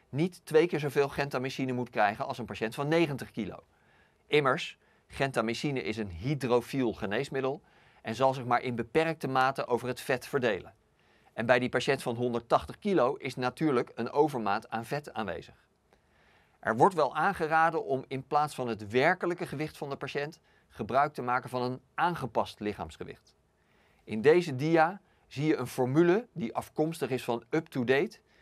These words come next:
en waarmee je het doseergewicht kan uitrekenen. Bijzondere toepassingen van gentamicine zijn het gebruik in oogdruppels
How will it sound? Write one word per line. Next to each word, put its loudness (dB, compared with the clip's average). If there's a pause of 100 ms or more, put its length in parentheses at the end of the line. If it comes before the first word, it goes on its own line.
(160)
en -6
waarmee 4
je 0
het -2
doseergewicht -2 (380)
kan 0 (180)
uitrekenen. -4 (2500)
Bijzondere 4
toepassingen 0
van 0
gentamicine -2
zijn 0 (240)
het -8
gebruik 0
in -4
oogdruppels 0